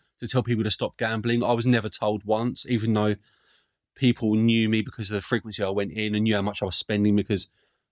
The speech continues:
um, it's obvious to, to people if they watch you for any period of time. So I kind of think it's almost just like, um, it's almost like people are ju-, it, it,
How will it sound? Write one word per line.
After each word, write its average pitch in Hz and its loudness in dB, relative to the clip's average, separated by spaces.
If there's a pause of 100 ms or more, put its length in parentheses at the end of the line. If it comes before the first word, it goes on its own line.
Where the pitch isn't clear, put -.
um, 92 -2
it's 104 -2
obvious 101 0
to, 90 -2 (100)
to 85 -10
people 95 -6
if 92 -10
they 95 0
watch 98 0
you 98 -8
for 101 -6
any 98 -2
period 95 -6
of 92 -6
time. 98 -2 (640)
So 107 2 (840)
I - -20
kind 131 2
of 120 0
think 117 4
it's 113 0
almost 110 4
just 110 -6
like, 107 -2
um, 101 -2 (320)
it's 113 -6
almost 110 2
like 104 -2
people 104 -2
are 98 0
ju-, 104 -6
it, 113 -8
it, 120 -6